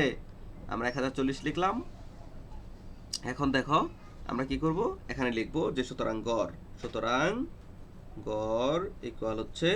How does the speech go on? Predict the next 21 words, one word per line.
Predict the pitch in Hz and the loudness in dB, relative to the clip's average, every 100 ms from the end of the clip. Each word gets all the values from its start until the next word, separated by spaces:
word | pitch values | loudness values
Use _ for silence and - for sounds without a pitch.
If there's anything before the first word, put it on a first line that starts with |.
| 247 - - - - - - - | 4 -2 -12 -12 -12 -12 -8 2
এই | 143 | 4
যে | 139 139 | 4 2
এক | |
হাজার | 139 123 - | 2 -2 2
চল্লিশ, | 139 147 185 269 - - - - - - - | 4 6 6 4 0 -10 -12 -14 -12 -10 -4
এই | 117 | 0
এক | 120 | 0
হাজার | 135 131 139 | 0 0 2
চল্লিশকে | 139 156 151 | 2 2 2
আমরা | 156 135 | 4 4
ভাগ | 123 | 2
দিব, | - 156 | 2 2
এখানে | 139 139 139 | 2 0 0
সংখ্যা | 139 160 | -2 2
কয়টা | 170 165 | 2 2
আছে? | 170 147 | 2 4
বিশটাই, | 156 139 117 113 | 4 2 0 2
বিশ | 135 147 | 4 4
দিয়ে | 156 131 | 4 2
ভাগ | 113 - | 0 -4
দিব। | 95 | -6